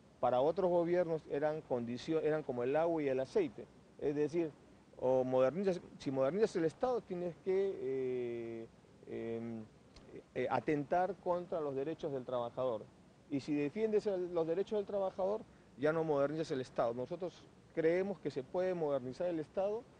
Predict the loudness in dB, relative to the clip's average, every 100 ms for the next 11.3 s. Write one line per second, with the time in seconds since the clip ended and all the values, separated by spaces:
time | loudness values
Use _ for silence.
0 | -20 -12 -4 -2 -2 -2 -2 -2 -2 -2
1 | -4 -6 -6 -6 -6 -8 -8 -8 -4 -2
2 | -2 -2 -4 -4 -4 -2 -4 -4 -2 -2
3 | 0 -4 -4 -4 -6 -8 -16 -20 -20 -20
4 | -4 0 0 0 -2 0 -2 -2 0 0
5 | 2 0 -2 -6 -6 -4 -6 -8 -10 -4
6 | 0 0 0 -4 -6 -6 -8 -12 -20 -20
7 | -20 -20 -10 -2 0 0 0 0 0 2
8 | 0 2 2 4 6 4 0 -6 -4 -2
9 | -2 -2 4 4 4 -2 0 0 0 -2
10 | -2 -2 -2 0 2 0 0 0 0 -2
11 | -4 -6